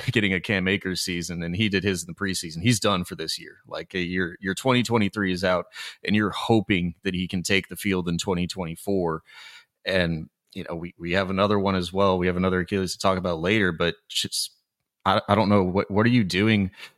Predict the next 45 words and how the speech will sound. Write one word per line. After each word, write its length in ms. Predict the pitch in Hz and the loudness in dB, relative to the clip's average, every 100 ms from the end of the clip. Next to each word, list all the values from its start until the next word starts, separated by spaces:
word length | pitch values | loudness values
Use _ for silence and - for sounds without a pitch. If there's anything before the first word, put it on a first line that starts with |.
| - | -8
as 160 | 95 | -4
we 160 | 92 98 | 0 0
s-, 320 | 87 - - - | 0 -2 -4 -6
as 100 | 92 | -4
we 100 | 98 | -2
sit 300 | - 117 - | 0 0 0
here 240 | 107 95 | 0 0
and 160 | 90 90 | 0 0
say, 380 | 104 95 90 87 | 0 0 0 -6
like, 180 | 85 | -8
he's 180 | - 92 | -4 -2
now 160 | 87 101 | 0 0
gonna 120 | 104 | 0
be 160 | 98 101 | 0 2
on 120 | 104 | 2
your 140 | 90 | 4
I 140 | 95 92 | 4 4
R 180 | 98 | 2
for 120 | 123 98 | 0 -2
the 80 | |
rest 280 | 92 95 - | 0 0 0
of 80 | 95 | -4
the 60 | 85 | -2
year? 260 | 90 98 | 2 2
Do 140 | 87 95 | 0 -2
you 80 | |
think 180 | - 107 | -2 -2
he 220 | - 104 | 0 2
ever 160 | 98 101 | 2 0
plays 260 | - 87 - | -4 -4 -2
football 460 | - 139 139 82 | -2 0 0 0
again 240 | 85 92 87 | -2 -2 -2
is 120 | 85 | -2
even 220 | 95 95 | -2 -4
a 60 | 87 | -4
question 400 | 101 95 - 90 | -4 -2 -2 -4
that 160 | 87 | -4
you 80 | 95 | -2
have 100 | 95 | -2
to 80 | 82 | -2
ask 240 | 87 131 | -2 -2
yourself 400 | - - 80 80 | -4 -6 -6 -8
at 60 | - | -12
this 160 | 80 - | -12 -12
point. 240 | - | -14